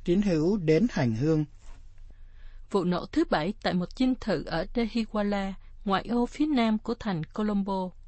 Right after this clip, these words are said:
Speaker 2: Tên khủng bố cho bom mang trong người nổ tung, tự sát và giết hại ba cảnh sát khi họ đến gần để khám xét. Vụ thứ tám chỉ làm cho tên khủng bố tự sát bị thiệt mạng trong một khu phố ở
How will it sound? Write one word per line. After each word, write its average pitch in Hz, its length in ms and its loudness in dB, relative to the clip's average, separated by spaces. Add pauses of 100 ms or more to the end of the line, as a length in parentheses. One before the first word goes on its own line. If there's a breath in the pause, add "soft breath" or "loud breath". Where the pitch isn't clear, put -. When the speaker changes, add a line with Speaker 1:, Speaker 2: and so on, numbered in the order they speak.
(680)
Speaker 2:
Tên 214 200 0
khủng 202 220 0
bố 226 260 4 (100)
cho 269 160 4
bom 254 300 2
mang 262 160 4
trong 269 260 0
người 190 200 2
nổ 160 180 0
tung, 214 340 0 (300 soft breath)
tự 160 160 -2
sát 220 380 -2 (300 soft breath)
và 196 240 2
giết 302 240 -2
hại 185 320 -2
ba 262 140 2
cảnh 185 220 -6
sát 254 360 -2 (280 soft breath)
khi 302 200 0
họ 196 220 0
đến 214 280 0
gần 175 280 -2 (120)
để 185 260 -4
khám 226 200 -4
xét. 240 320 -4 (1400)
Vụ 180 140 2
thứ 285 160 2
tám 247 420 0
chỉ 226 160 -2
làm 190 260 0
cho 269 200 -4
tên 262 160 2
khủng 202 200 -4
bố 226 260 0
tự - 140 -2
sát - 400 -4
bị 180 140 -2
thiệt 185 280 -6
mạng 165 280 -2 (280 soft breath)
trong 294 180 2
một 277 160 0
khu 247 140 2
phố 247 340 0
ở 185 180 -2